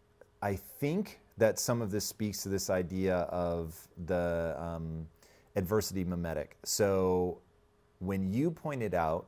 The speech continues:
that a type two diabetic, so diet-induced, lifestyle-induced diabetes,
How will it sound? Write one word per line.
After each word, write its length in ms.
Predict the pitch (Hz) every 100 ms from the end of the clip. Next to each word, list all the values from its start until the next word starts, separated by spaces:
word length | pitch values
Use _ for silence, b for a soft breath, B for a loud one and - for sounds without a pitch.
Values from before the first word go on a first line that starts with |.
| -
that 180 | 90 85
a 280 | 85 82 73 - -
type 360 | - 117 147 165 -
two 600 | - 190 220 151 170 220 b b b 82
diabetic, 880 | 95 104 127 131 185 131 104 - - _ _ _ -
so 260 | - 101
diet-induced, 1080 | 92 92 107 127 131 123 98 92 117 - -
lifestyle-induced 1080 | 85 - 98 95 87 85 85 80 80 110 -
diabetes, 760 | 87 82 80 78 76 104 131